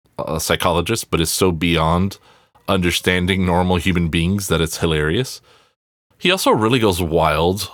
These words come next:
with the, uh, with crossing the line of ethics in the research that he undertakes. This is before the Milgram experiment or the Stanford prison experiment, so it's quite possible that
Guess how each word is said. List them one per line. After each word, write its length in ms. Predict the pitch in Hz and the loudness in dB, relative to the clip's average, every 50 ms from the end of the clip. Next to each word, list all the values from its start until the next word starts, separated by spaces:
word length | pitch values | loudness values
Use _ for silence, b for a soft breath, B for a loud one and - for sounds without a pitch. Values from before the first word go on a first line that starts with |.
| - - - | -18 -20 -14
with 300 | - 85 87 82 80 - | -6 -2 0 0 0 -2
the, 300 | - 78 80 80 78 76 | -4 -4 -2 0 0 0
uh, 320 | 76 76 76 73 73 73 71 - | 0 0 0 -2 -4 -6 -6 -6
with 180 | 87 87 - - | -6 -6 -6 -4
crossing 380 | - 120 123 - - 156 135 | -4 -2 -2 -2 -4 -4 -2
the 80 | 110 85 | -2 0
line 240 | 78 90 98 95 95 | 0 0 0 0 0
of 120 | 85 80 | 2 2
ethics 400 | 90 92 92 - 90 - - - | 0 0 0 -2 -4 -4 -4 -6
in 80 | 80 78 | -4 -2
the 80 | 85 | -2
research 440 | 82 92 95 - - - 76 - - | 0 0 -2 -2 -2 -4 -2 -2 -2
that 160 | 87 82 76 | -2 -2 -2
he 140 | - 80 76 | -2 -2 -2
undertakes. 600 | 73 71 76 78 - 82 76 73 - - - - - _ _ _ _ _ _ _ _ _ _ _ _ _ _ _ _ _ _ _ _ _ _ _ _ _ _ | -2 -4 -6 -6 -4 -4 -4 -4 -8 -12 -14 -14 -18 _ _ _ _ _ _ _ _ _ _ _ _ _ _ _ _ _ _ _ _ _ _ _ _ _ _
This 240 | 95 95 101 - 120 | -2 -2 0 0 0
is 80 | 101 | 0
before 360 | 87 101 95 - 107 101 101 | 0 0 0 2 2 2 4
the 100 | 90 92 | 4 2
Milgram 400 | 82 90 90 95 92 98 92 90 | 2 2 2 2 2 0 2 2
experiment 580 | 90 85 - - - 85 87 87 85 87 85 85 | 0 -2 -2 -2 0 2 2 2 2 0 0 0
or 100 | 85 80 | -2 -2
the 60 | 76 | -4
Stanford 460 | 76 - - 85 85 80 - 90 78 | -6 -2 0 0 0 0 -2 -4 -2
prison 260 | - - 87 82 85 80 | -2 -2 -2 0 0 -2
experiment, 600 | 78 - - - 85 82 80 80 82 82 80 - | -2 -4 -2 0 0 2 2 0 0 -2 -4 -6
so 260 | - - 82 78 78 | -2 -2 0 0 0
it's 160 | 78 - - | -2 -6 -8
quite 260 | - - 131 113 - | -6 -4 -4 -4 -4
possible 440 | - - 87 80 - - 82 80 76 | -2 -2 0 0 -2 -4 -4 -4 -4
that 440 | 71 73 76 73 73 - - - - | -2 -2 -2 -2 -2 -4 -6 -12 -14